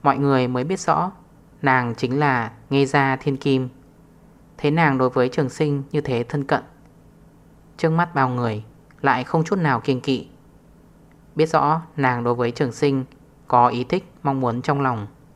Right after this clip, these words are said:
chúng nhân không tránh khỏi thất lạc chán nản. Nghê Thần Y chỉ là nghe được thanh âm của Trường Sinh, chạy đến cùng hắn chào hỏi, lại không để mắt tới cử động này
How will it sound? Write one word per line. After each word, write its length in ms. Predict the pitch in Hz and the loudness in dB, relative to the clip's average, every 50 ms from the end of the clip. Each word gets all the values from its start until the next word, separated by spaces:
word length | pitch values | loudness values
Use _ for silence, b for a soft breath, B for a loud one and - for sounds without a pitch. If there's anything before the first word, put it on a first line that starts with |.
| - - - - - - - - - - - | -20 -20 -20 -20 -20 -20 -20 -20 -20 -20 -4
chúng 220 | - - 131 131 | -2 0 0 2
nhân 260 | 131 147 147 139 135 | 2 2 0 0 -2
không 220 | 135 - - 165 156 | -4 -4 -2 -2 0
tránh 160 | - 143 135 | 0 -2 0
khỏi 240 | 135 - 151 123 107 107 - - - - - - | 2 2 2 2 2 -2 -10 -20 -20 -20 -4 -4
thất 200 | 190 190 190 - | -4 -2 0 0
lạc 200 | 147 117 107 - - | 0 0 -2 -6 -6
chán 220 | - 123 107 113 | -4 -4 -2 0
nản. 200 | 139 139 120 110 - - - - - - - - - - - - - _ - - - - - - - - - - - - - - - - _ - | 0 -2 -2 -4 -6 -12 -20 -20 -20 -20 -20 -20 -20 -20 -20 -20 -20 _ -20 -20 -20 -20 -20 -20 -20 -20 -20 -20 -20 -20 -20 -20 -20 -20 _ -2
Nghê 120 | - 165 165 | 0 0 2
Thần 180 | - 139 131 | 2 0 0
Y 260 | 143 151 151 151 156 151 | 0 0 0 0 -2 -2
chỉ 160 | - 139 120 | -4 -4 -2
là 240 | 113 117 113 113 110 | 0 0 0 0 -2
nghe 200 | 117 131 135 139 | -2 -2 -2 0
được 320 | 139 139 120 110 - - | 0 0 0 -2 -4 -6
thanh 160 | - 139 139 | -4 -2 0
âm 160 | 135 139 135 131 | 0 -2 -2 -2
của 180 | - 123 110 | 0 0 -2
Trường 200 | 104 - 120 110 | 0 -2 -4 -6
Sinh, 300 | 107 - 147 135 131 127 120 - - - - - - - - - - - - | -2 -2 0 0 0 -2 -4 -10 -20 -20 -20 -20 -20 -20 -20 -20 -20 -20 -12
chạy 160 | - - 143 120 | -6 -4 -4 -2
đến 220 | 127 127 123 131 | 0 -2 -2 0
cùng 180 | - 156 139 123 | 0 0 0 0
hắn 200 | 127 117 117 127 | 0 -2 -4 -2
chào 180 | - 147 127 | 0 0 0
hỏi, 240 | 120 127 120 104 98 - - - - - - - - - - - - - - - - | 2 2 0 0 -2 -8 -14 -20 -20 -20 -20 -20 -20 -20 -20 -20 -20 -20 -20 -4 -2
lại 160 | 135 120 120 | -2 -2 0
không 200 | - 165 160 151 | 0 -2 0 0
để 120 | 139 113 | 0 -2
mắt 180 | 107 131 160 165 - - - - | 0 -2 -4 -4 -6 -14 -12 -6
tới 220 | - 131 120 120 135 | -2 -2 -2 -2 -2
cử 200 | - - 135 117 | -2 -2 -2 0
động 200 | 117 110 117 123 | -2 -4 -4 -4
này 280 | 123 117 110 104 107 | -4 -4 -4 -6 -8